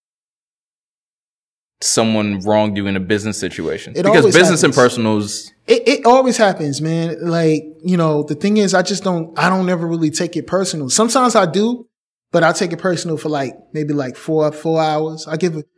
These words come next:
Speaker 1: Mm.
Speaker 2: like, give it, give it, like, four or five hours, and then I'm done. I'm like, "All right, I'm done. I'm out of my feelings now."
Speaker 1: Personal things or, or, or business things, or do they, are they, like, one and the same to you?
Speaker 2: Some, sometimes it could be something business.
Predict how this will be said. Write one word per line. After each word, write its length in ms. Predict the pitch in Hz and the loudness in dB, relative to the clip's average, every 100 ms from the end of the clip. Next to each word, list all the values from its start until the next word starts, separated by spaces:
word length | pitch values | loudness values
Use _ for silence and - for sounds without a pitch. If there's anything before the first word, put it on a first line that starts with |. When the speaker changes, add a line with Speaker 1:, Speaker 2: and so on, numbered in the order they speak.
| _ - | _ -10
Speaker 1:
Mm. 60 | |
Speaker 2:
like, 180 | 196 214 | -8 -4
give 160 | 220 185 | -2 -2
it, 100 | 180 | 0
give 140 | 233 | 4
it, 80 | 208 | 4
like, 160 | 180 | 2
four 200 | - 190 | 0 0
or 40 | 190 | 2
five 320 | 202 185 180 | 4 4 4
hours, 420 | 190 190 190 175 | 2 2 0 -4
and 120 | 160 156 | -4 -4
then 80 | |
I'm 160 | 147 139 | -4 -4
done. 240 | 139 117 | -6 -8
I'm 100 | 120 | -8
like, 200 | 147 127 | -8 -8
"All 60 | 131 127 | -8 -6
right, 160 | 127 | -6
I'm 140 | 139 151 | -6 -4
done. 160 | 151 | -2
I'm 260 | 147 131 156 | -4 -4 -2
out 140 | 165 | 0
of 60 | 160 | 0
my 100 | 156 | -2
feelings 460 | - 160 151 139 | -2 -2 0 -4
now." 120 | 143 139 | -4 4
Speaker 1:
Personal 380 | 165 180 190 | 4 4 0
things 220 | 180 151 139 | 0 2 2
or, 320 | 123 113 110 | 4 4 4
or, 260 | 107 101 | 2 -2
or 160 | - 107 | -2 -2
business 400 | 95 113 113 107 | 2 2 2 -4
things, 240 | 107 107 | -4 -4
or 300 | 104 101 98 | -2 0 0
do 320 | 92 98 107 101 | -2 -6 -4 0
they, 440 | 101 101 98 95 101 | 2 2 -2 -6 -2
are 100 | 101 | 0
they, 140 | 101 | 2
like, 160 | 98 98 | 2 0
one 160 | 101 | -2
and 140 | 98 98 | -2 -4
the 40 | |
same 220 | 101 98 | -6 -8
to 80 | 80 | -10
you? 120 | - | -10
Speaker 2:
Some, 360 | - - 233 233 | -2 2 2 2
sometimes 560 | 220 262 262 226 214 190 | 2 2 2 2 2 0
it 60 | 196 | -2
could 160 | 185 | -2
be 100 | 180 | -2
something 400 | 170 185 165 165 | -2 -4 -4 -4
business. 540 | 143 147 147 151 147 | -2 -2 -2 -4 -6